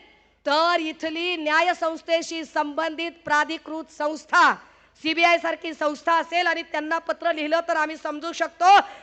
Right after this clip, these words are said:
फडणवीस काय सीबीआयचे डायरेक्टर आहेत का? येड्यात कुणाला काढता? फडणवीस साहेब, महिला सक्षमीकरणावर जेव्हा आम्हाला बोलायला सांगितलं, खरं तर आम्हाला तुमच्यावर म्हणजे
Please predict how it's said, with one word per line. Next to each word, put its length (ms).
फडणवीस 460
काय 180
सीबीआयचे 640
डायरेक्टर 600
आहेत 120
का? 400
येड्यात 320
कुणाला 320
काढता? 580
फडणवीस 520
साहेब, 600
महिला 440
सक्षमीकरणावर 1300
जेव्हा 440
आम्हाला 340
बोलायला 460
सांगितलं, 460
खरं 160
तर 220
आम्हाला 320
तुमच्यावर 680
म्हणजे 520